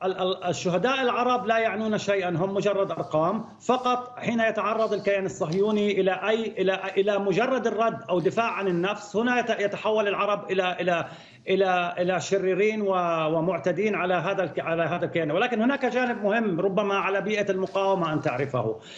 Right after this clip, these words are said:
حين نسمع أن الكيانات، الولايات المتحدة ترسل حاملات الطائرات وترسل كل هذه الأسلحة وترسل المعدات إلى قبرص وغير قبرص و-، وتعم-، وتقوم بال-، بالتدريب والتمارين العسكرية، آ، آ، آ، آ، آ،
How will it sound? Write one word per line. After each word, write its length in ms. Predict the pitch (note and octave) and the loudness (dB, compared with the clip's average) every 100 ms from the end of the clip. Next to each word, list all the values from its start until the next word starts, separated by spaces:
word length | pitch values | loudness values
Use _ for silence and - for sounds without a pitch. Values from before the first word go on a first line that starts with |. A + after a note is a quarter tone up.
| - | -6
حين 320 | - A#3+ A#3 B3+ | -2 2 2 2
نسمع 400 | - A3 G#3+ G3 | -2 -2 -2 0
أن 100 | G#3+ | -2
الكيانات، 600 | - G#3 G#3+ G3+ D#3 G3 | 0 0 0 -4 -2 2
الولايات 380 | F#3 G#3+ A3 | 4 4 2
المتحدة 800 | G3 G3 A#3+ A3+ G3+ D3+ D3+ C#3 | -2 -2 -2 -2 -2 -2 0 0
ترسل 520 | C3 A#3 - G3 F3+ | 0 -2 0 0 0
حاملات 480 | D#3+ G3 F#3+ G3 F3+ | -2 -2 0 -2 -2
الطائرات 760 | F#3+ G3 F3 E3+ F#3 F#3+ E3+ D#3 | -4 -4 -2 -2 0 0 0 -2
وترسل 400 | D#3+ G#3 G3+ F#3+ | -2 -2 0 0
كل 160 | G3+ | 0
هذه 220 | F3+ F#3 F#3+ | 0 0 -2
الأسلحة 600 | G3+ G3+ F3+ - C#3 B2+ - - | -2 -4 -4 -4 -4 -6 -12 -4
وترسل 460 | D#3+ A3+ A3+ G3+ G3+ | 0 2 2 2 2
المعدات 720 | F#3 E3+ F3+ C#3+ G3+ F#3 - | 2 -2 -2 0 0 0 -2
إلى 100 | F3+ | -2
قبرص 540 | F3 G3+ F3+ F#3+ D3 E3+ | -2 -2 0 0 0 -2
وغير 340 | F3+ F#3+ F#3+ | 2 2 0
قبرص 560 | F#3+ G3+ F3+ E3+ D3+ D#3 | 0 -4 0 0 0 0
و-، 40 | |
وتعم-، 580 | E3+ E3+ E3 G3 F#3+ F#3+ | 2 2 0 -2 -2 -2
وتقوم 540 | F3 D#3+ F#3 - G#3 | -2 -2 -4 -2 0
بال-، 220 | F3+ E3+ | 0 0
بالتدريب 720 | D3+ E3+ F#3 D3+ F#3 G3 B2+ - - | -2 -2 -2 -2 0 0 0 -8 -2
والتمارين 600 | F3 E3+ F3 F3+ F#3 G3+ | -2 0 0 0 0 2
العسكرية، 680 | F#3+ D3+ - - F3+ F#3 F3 | 0 -2 -4 -2 2 2 2
آ، 20 | |
آ، 460 | E3 D#3 E3 - E3 | 0 0 -2 0 -2
آ، 720 | D#3 E3 D3+ D#3 D3 - | 0 -2 0 -2 0 0
آ، 20 | |
آ، 60 | D#3 | -2